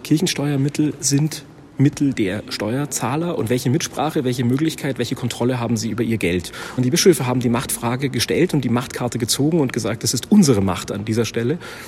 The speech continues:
Und hier muss die Ansage in meinen Augen sein, nein, es ist das Geld der KirchensteuerzahlerInnen.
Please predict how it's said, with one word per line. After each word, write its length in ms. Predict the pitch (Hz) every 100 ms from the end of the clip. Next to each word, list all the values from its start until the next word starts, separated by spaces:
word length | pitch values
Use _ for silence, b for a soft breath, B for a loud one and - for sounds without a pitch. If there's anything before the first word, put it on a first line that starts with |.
| -
Und 100 | 131
hier 120 | 131
muss 180 | 131 135
die 220 | 147 135
Ansage 320 | 120 123 120
in 80 | 117
meinen 280 | 113 113 131
Augen 260 | 117 117 123
sein, 260 | 120 123
nein, 340 | 107 92 127 165
es 140 | - -
ist 160 | -
das 100 | 123
Geld 240 | - 113 113
der 60 |
KirchensteuerzahlerInnen. 1200 | 104 143 120 113 107 104 104 104 110 139 135 170